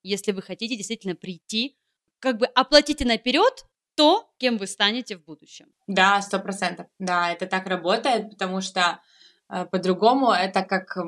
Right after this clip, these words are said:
Speaker 2: обман, знаешь, то есть такой самообман. Но
Speaker 1: Конечно.
Speaker 2: но если нет возможности, ты правильно говоришь, если нет возможности идти на курс, есть литература.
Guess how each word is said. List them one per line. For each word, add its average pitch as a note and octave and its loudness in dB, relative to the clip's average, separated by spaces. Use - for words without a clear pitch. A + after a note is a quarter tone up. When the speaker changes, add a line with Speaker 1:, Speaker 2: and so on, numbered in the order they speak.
Speaker 2:
обман, F#3+ 4
знаешь, G#3 0
то - -18
есть - -20
такой F#3+ -6
самообман. F3 -2
Но C4 8
Speaker 1:
Конечно. F3 -2
Speaker 2:
но G#3 2
если G#3+ -2
нет A3+ -2
возможности, G#3+ -2
ты G3+ -8
правильно A3 2
говоришь, G#3 -4
если F#3 -10
нет A3 -4
возможности G3+ -8
идти F#3+ -12
на F3 -8
курс, B3+ -4
есть F#3+ -4
литература. G3 -4